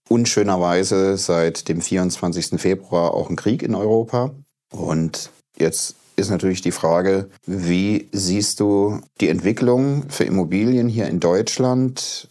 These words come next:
mit dem Hintergrund von einer scheinbar exponentiell schnell wachsenden Inflation, mit dem Hintergrund der Energiepreise, die in ungeahnte Höhen schießen und natürlich auch mit dem Hintergrund, dass es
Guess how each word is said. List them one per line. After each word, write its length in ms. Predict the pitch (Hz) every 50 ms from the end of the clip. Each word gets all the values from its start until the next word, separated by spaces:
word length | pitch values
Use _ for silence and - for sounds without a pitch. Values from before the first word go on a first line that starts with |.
| _ -
mit 260 | - 90 90 90 82
dem 120 | - 90 85
Hintergrund 640 | 92 92 95 92 98 92 - - 92 92 92 90 -
von 680 | - - - 87 87 90 90 87 87 87 85 92 95 - _ _ -
einer 380 | - - - 78 76 78 78 73 76 - -
scheinbar 760 | - - - - 82 87 90 90 87 87 87 87 85 85 85 -
exponentiell 1000 | - 98 - - - 101 95 95 92 90 - - - 98 92 95 95 95 85 - - -
schnell 400 | - - 95 92 92 95 92 90
wachsenden 520 | 90 92 - - - 95 87 87 87 87
Inflation, 1080 | - - 90 - - - - - - - 101 98 101 113 120 135 139 123 135 - 127 - _ _ _
mit 160 | - 90 82
dem 140 | - 87 87
Hintergrund 840 | 92 95 92 87 90 82 85 82 85 85 85 80 - - - - _ -
der 420 | 92 85 80 80 82 - - -
Energiepreise, 1040 | - 87 87 82 82 82 98 110 113 - - - 101 101 98 104 104 101 104 104 98
die 580 | 95 - 92 92 95 92 92 92 92 90 90 92 95 - _ -
in 140 | - 98 95
ungeahnte 920 | - 90 101 107 95 - 69 76 87 90 90 90 98 90 92 92 92 - -
Höhen 580 | - - 92 92 95 95 95 95 95 95 - - -
schießen 800 | - - - 95 95 92 - - 101 98 95 95 95 92 92 - _ _
und 220 | - 85 90 95 98
natürlich 540 | 101 90 - - 101 90 90 87 - -
auch 160 | - 85 90 87
mit 160 | 98 87 82
dem 120 | 87 82
Hintergrund, 960 | 87 92 92 90 87 80 85 85 87 87 87 87 85 85 - - - _ -
dass 160 | 92 87 -
es 360 | - 82 - - - - -